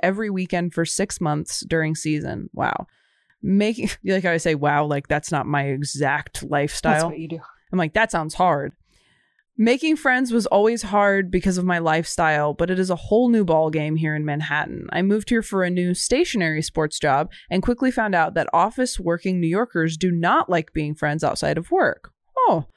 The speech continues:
Speaker 1: My first eight months on the job, I struggled with trying to reach out to my coworkers to grab a drink, et cetera, but I was constantly met with flaky responses and avoidance tactics. It was only later when I finally got an outsider to tell me that this was a cultural barrier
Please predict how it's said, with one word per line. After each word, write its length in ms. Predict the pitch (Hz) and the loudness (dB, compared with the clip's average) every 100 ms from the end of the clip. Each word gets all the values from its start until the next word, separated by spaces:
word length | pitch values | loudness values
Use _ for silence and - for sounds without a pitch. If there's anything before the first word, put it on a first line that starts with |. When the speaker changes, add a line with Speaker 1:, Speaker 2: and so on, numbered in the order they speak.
| _ _ _ | _ _ _
Speaker 1:
My 140 | 233 240 | -2 0
first 300 | - 330 277 | 2 0 2
eight 160 | 262 | 0
months 240 | 233 233 254 | 0 -2 0
on 60 | |
the 100 | 226 | 0
job, 300 | 202 190 190 | 2 2 2
I 60 | 175 | 0
struggled 480 | - 180 180 180 175 | 0 -2 0 0 -2
with 160 | 170 | -4
trying 280 | - 175 170 | -2 0 0
to 60 | 165 | 0
reach 220 | 160 165 | 0 0
out 160 | 160 160 | -2 0
to 80 | 156 | -2
my 140 | 147 | -2
coworkers 580 | - 160 156 156 156 147 | 0 2 2 0 -2 -2
to 140 | 151 | -4
grab 420 | 147 - 160 151 | -6 -2 0 0
a 20 | 156 | 0
drink, 360 | 165 160 156 | 0 0 -2
et 140 | 147 - | -6 -2
cetera, 440 | 170 165 170 160 _ _ - | 0 2 2 0 _ _ -2
but 100 | 180 | 0
I 40 | |
was 140 | 170 - | 0 -2
constantly 500 | 180 185 185 180 170 | 0 0 0 -2 0
met 200 | 160 - | 0 -2
with 100 | 156 | -2
flaky 360 | - 170 170 | -2 -2 0
responses 800 | 160 156 151 151 156 151 151 156 - | -2 -2 -2 -2 -4 -4 -4 -8 -6
and 240 | 156 151 147 | -4 -2 -2
avoidance 480 | 151 185 240 165 | 0 0 0 -2
tactics. 680 | - - - - - - - - _ _ | -4 -6 -6 -8 -8 -12 -18 -20 _ _
It 80 | - | 0
was 140 | 185 | 2
only 180 | 202 208 | 2 2
later 320 | 185 185 190 | 2 2 2
when 120 | 175 165 | 2 0
I 100 | 165 | 0
finally 320 | 165 165 170 | 0 0 0
got 160 | 160 | 0
an 100 | 156 | 0
outsider 500 | - 214 - 190 170 | 0 0 0 0 0
to 120 | 170 165 | -2 -2
tell 180 | 175 | 0
me 160 | 170 165 | 0 0
that 360 | 160 151 147 - - | 2 2 2 -2 -4
this 260 | 185 190 | -2 -2
was 140 | 190 175 | -2 -2
a 100 | 156 | -2
cultural 500 | - 294 - 240 170 | 0 0 2 2 2
barrier 460 | 156 147 151 156 | 2 2 2 0